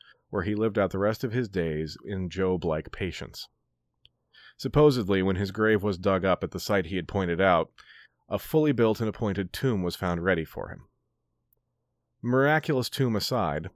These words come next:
the story to me highlights Gaiseric's savviness more than anything. He understood the motivational power of martyrdom, and did his best to avoid creating that kind of problem for himself.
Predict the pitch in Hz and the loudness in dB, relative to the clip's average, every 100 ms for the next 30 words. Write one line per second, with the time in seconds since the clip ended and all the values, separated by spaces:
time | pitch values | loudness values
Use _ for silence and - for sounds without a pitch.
0 | _ - - 151 135 120 110 117 113 95 | _ -10 -2 2 2 2 0 -2 0 0
1 | 92 104 107 104 - 98 92 - 113 107 | -2 -2 0 0 0 -2 0 0 0 0
2 | - - 107 90 80 64 - 73 78 80 | -2 -2 0 0 -2 -6 -8 -6 -4 -4
3 | 85 - 57 - _ _ _ _ _ _ | -6 -8 -12 -14 _ _ _ _ _ _
4 | 160 175 170 151 127 98 95 87 87 85 | 0 2 2 2 0 0 2 2 2 0
5 | 82 - 82 90 82 78 82 82 78 76 | -2 -4 -6 -2 0 0 -2 -2 -4 -4
6 | 76 82 - _ _ _ - 95 98 101 | -4 -6 -8 _ _ _ -8 -2 2 2
7 | 110 90 87 85 - 104 95 85 82 - | 0 0 0 0 -2 -4 -2 0 -2 -4
8 | 92 85 82 80 71 - 80 78 117 98 | -4 -2 -2 -4 -6 -6 -8 -4 0 0
9 | 80 65 57 62 64 - 50 - | -2 -6 -10 -10 -10 -10 -10 -14